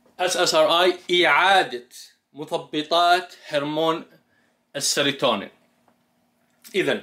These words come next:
خلينا ندخل في الموضوع. هون هذه المنطقة محل ما بيفرز منها هرمون السيروتونين. الشخص الطبيعي بيفرز عنده هرمون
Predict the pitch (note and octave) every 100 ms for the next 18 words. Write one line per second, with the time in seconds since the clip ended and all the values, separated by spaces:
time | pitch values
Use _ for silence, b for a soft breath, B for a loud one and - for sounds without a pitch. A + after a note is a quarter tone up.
0 | - F3+ A3 A#3 F3+ D3+ D3 A#2+ - G2+
1 | F#2 G2+ - _ B B B B B B
2 | - A#3+ A#3 F#3 F3+ A3+ - _ _ _
3 | _ _ _ _ _ _ - F3+ B3 A3+
4 | E3+ D#3+ D#3+ - C#3 D#3 D#3+ D3+ - G#3
5 | F#3 E3+ D#3 E3+ F3+ D3+ C#3 C#3 C3+ E3
6 | D#3+ D#3+ E3 E3+ - - C3 C#3 D3 D3
7 | D3 A#2+ - C3+ C#3+ C#3+ E3+ A2+ - _
8 | b b b b - - - C4 - -
9 | - E3 D#3+ E3 D3+ C3 C3+ F3 F3+ G3+
10 | G3+ C3+ B2+ C3 D#3+ B2+ A2+ B2+ C3+ C3
11 | D#3+ F3 G#3